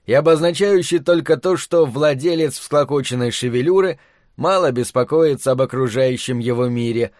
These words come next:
а целиком и полностью уходит в науку. Вот и сейчас Фрэнки сидел за пультом оборудования, лениво просматривал свежие статусы своих многочисленных друзей Facebook, жевал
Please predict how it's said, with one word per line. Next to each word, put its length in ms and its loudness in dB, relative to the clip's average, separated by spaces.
а 140 -2
целиком 540 0
и 60 0
полностью 680 0
уходит 460 -4
в 100 -8
науку. 600 -4
Вот 320 0
и 80 0
сейчас 540 -2
Фрэнки 460 -4
сидел 360 -4
за 160 0
пультом 420 -2
оборудования, 760 0
лениво 580 2
просматривал 840 0
свежие 520 -2
статусы 560 -2
своих 320 -6
многочисленных 920 -4
друзей 460 -2
Facebook, 640 -2
жевал 500 2